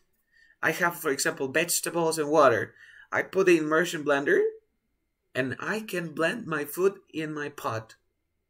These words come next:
It's not like a normal blender. You see what I'm saying? Maybe you wanna create a cream. You wanna prepare a cream. Like that. The kitchen scale.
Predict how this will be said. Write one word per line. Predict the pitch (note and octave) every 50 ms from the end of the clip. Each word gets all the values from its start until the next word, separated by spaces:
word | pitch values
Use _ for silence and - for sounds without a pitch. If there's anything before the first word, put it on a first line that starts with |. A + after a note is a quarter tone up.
| _ _ _ _ _ _ _ _ _ _ - - - - - - - - - - - _
It's | - C#3 D3+ C#3
not | D3+ E3+ F3
like | F3 F3 E3 E3
a | D3
normal | C#3 D3+ D#3 D3+ D#3+ D#3
blender. | C#3 C#3+ D3 C3+ B2 A2+ F#2 - - _ _ _ _ _ _ _ _ _ _
You | - B2+ C3+
see | C3+ C#3 D#3+
what | D3+ D3 D3
I'm | D3 C#3+
saying? | C3 D#3 D3 D3+ F3+ G#3+
Maybe | E3+ D3 C3 B2+
you | B2+ B2+
wanna | C3 B2+ C3 C3
create | - C#3+ C3 C3
a |
cream. | C3 - D3 C#3 C#3+ D#3 G3+ F#3+ _ _ _ _ _ _ _
You | - -
wanna | B2+ B2 B2+
prepare | B2 - B2 B2 C#3 A#2+
a |
cream. | A#2+ - - D#3 F3 A3+ A#3 _ _ _ _ _ _ - _ _ _ _ _ _ _ -
Like | - - - -
that. | - - - - _ _ _ _ _ _ _ _ _ _ _ _
The | - - C3+
kitchen | - G3 F#3+ G3 - E3+ E3+
scale. | - - F#3+ F3 E3+ F3+ - F#3+